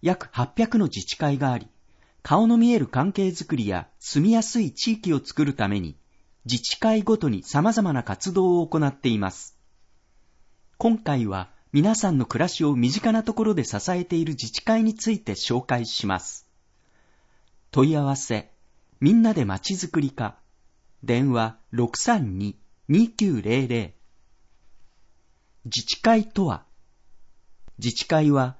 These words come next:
同じ地域に住む人同士が協力し合いながら、防犯防災や環境美化、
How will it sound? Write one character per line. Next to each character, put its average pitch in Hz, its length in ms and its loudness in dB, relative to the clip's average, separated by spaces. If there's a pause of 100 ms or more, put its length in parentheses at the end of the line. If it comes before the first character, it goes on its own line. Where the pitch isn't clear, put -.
(120)
同 165 220 4
じ 226 180 -2
地 233 160 0
域 196 180 -2
に 135 80 4
住 127 280 0
む 87 40 -4
人 - 280 2
同 208 180 4
士 - 160 -6
が 107 100 -2
協 151 240 0
力 196 220 -2
し 185 180 -2
合 180 100 0
い 175 80 -2
な 175 120 -2
が 127 120 -2
ら、 80 160 -8 (600)
防 147 280 4
犯 170 340 -2
防 127 180 2
災 143 380 0
や 117 200 -4 (140)
環 175 240 0
境 185 300 -2
美 156 140 -4
化、 - 200 -6